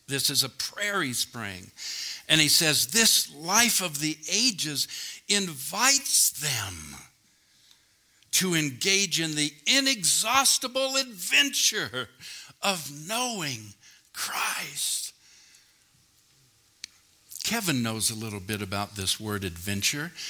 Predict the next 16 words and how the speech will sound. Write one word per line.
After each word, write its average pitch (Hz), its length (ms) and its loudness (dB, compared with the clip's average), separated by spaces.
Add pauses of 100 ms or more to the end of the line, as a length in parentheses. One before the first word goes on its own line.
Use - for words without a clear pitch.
(200)
because 120 360 2
he's 127 240 2
been 123 240 2
building 135 520 0
for 113 160 -2
the 101 140 -4
last 98 320 2
several 95 340 -2
years 95 440 -2
a, 95 120 -4 (320)
a - 80 -12
business - 1000 2 (640)
for 107 480 0
especially 123 680 2
young 120 420 0
people 95 500 -8